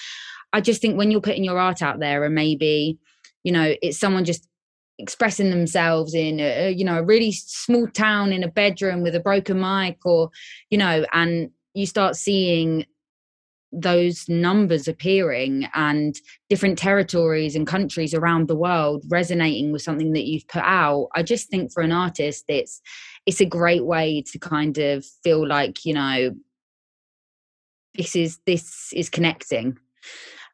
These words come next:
Um, and of course, there are, there are loads of different ways that you can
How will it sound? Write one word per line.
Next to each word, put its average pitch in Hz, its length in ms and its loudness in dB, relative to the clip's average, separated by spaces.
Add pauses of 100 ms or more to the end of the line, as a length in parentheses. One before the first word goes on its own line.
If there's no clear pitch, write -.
Um, 175 480 2 (240)
and 196 100 4
of 196 120 0
course, 233 280 2
there 170 220 2
are, 165 240 0
there 180 120 -2
are 175 60 0
loads 175 300 -2
of 165 80 -8
different 165 260 -4
ways 151 380 0
that 151 340 0
you 165 180 -2
can 151 440 -2